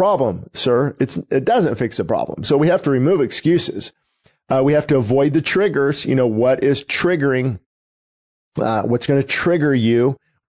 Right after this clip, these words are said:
Uh, you know, maybe certain streets you shouldn't drive down, certain people you shouldn't, shouldn't associate with,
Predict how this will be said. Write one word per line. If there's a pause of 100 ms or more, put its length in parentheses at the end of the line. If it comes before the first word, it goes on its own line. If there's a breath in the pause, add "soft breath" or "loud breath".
(160)
Uh,
you
know,
maybe
certain
streets
you
shouldn't
drive
down,
certain
people
you
shouldn't,
shouldn't
associate
with,